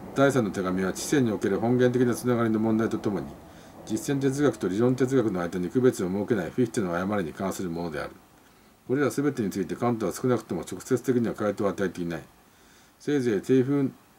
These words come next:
トルンク宛ての短い手紙がベックとの圧力に触れているぐらいだ。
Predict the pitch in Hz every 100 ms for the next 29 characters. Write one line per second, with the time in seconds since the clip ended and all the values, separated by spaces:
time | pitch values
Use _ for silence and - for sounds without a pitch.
0 | - 127 131 127 131 120 123 113 113 127
1 | 135 170 92 92 92 80 92 127 - -
2 | 95 85 110 101 110 104 107 107 107 95
3 | 101 110 -